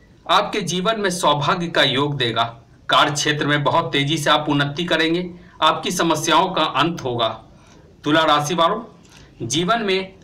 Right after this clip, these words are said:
हजार मुसीबत का भी सामना करके आज आप विजय प्राप्त करेंगे। आज आपके अंदर सेल्फ कॉन्फिडेंस की भावना बहुत ज़्यादा रहेगी, इसलिए कि जब आपके मन में संतुष्टि आ जाएगी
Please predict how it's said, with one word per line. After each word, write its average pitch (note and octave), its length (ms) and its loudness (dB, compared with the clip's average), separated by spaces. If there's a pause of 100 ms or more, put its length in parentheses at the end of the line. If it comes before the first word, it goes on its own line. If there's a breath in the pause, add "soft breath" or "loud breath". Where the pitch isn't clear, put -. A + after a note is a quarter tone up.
हजार E3+ 340 2
मुसीबत F3 480 -2
का D3+ 120 2
भी D#3 140 0
सामना C#3+ 440 2
करके C#3+ 440 -2 (280 loud breath)
आज C#3+ 220 2
आप C#3 200 2
विजय B2+ 240 2
प्राप्त B2 380 -2
करेंगे। A2 380 -4 (340 loud breath)
आज A3 240 4
आपके G3 260 -2
अंदर F#3 240 0
सेल्फ F3+ 340 -2
कॉन्फिडेंस D3+ 520 0
की D#3 100 -4
भावना D3 380 2
बहुत C3 280 -2
ज़्यादा A2 260 -2
रहेगी, G#2 420 -10 (640 loud breath)
इसलिए F3+ 420 -2 (840)
कि F#3 80 -6
जब G#3 240 0
आपके D#3 280 2
मन E3 180 2
में F#3 140 -2
संतुष्टि D3 640 -4
आ C#3 120 2
जाएगी C3 440 -2